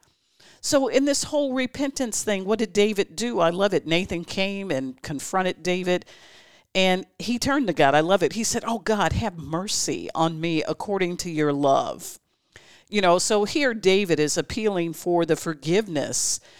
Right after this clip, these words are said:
based on what he knows about God's character and that God is merciful. David knows that God is committed to him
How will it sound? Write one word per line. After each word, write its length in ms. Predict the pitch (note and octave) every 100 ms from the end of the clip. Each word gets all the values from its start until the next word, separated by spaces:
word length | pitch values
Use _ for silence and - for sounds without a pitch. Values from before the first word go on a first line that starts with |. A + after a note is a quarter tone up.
| - - - D3+
based 540 | G3 C4 E4 - - - -
on 540 | D#3 C3 B2 C#3+ D#3+ _ _ _ _
what 200 | G3 C4+
he 180 | B3 C4+
knows 580 | B3+ B3+ E4 B3 F3 -
about 420 | E3+ F3+ F#3 F#3+
God's 360 | F3+ G3 A3+ -
character 640 | - C#4+ - - - - - _ _ _ _ -
and 140 | G3
that 200 | G3+ -
God 260 | A#3 B3 G#3+
is 160 | F3+
merciful. 880 | F#3 G#3 A#3 - B2 - B2+ - - _ _ _ _ _ - - E3+
David 380 | A#3 A#3+ G#3+
knows 400 | F3 F#3+ F#3+ F3+
that 240 | D#3 D3 C#3+
God 300 | E3+ F3+ D#3+
is 180 | D3 -
committed 680 | - D3 D3+ F3+ F3+ D#3+ - - - _
to 160 | - E3
him 640 | - - A3+ A3 F#3+ D#3+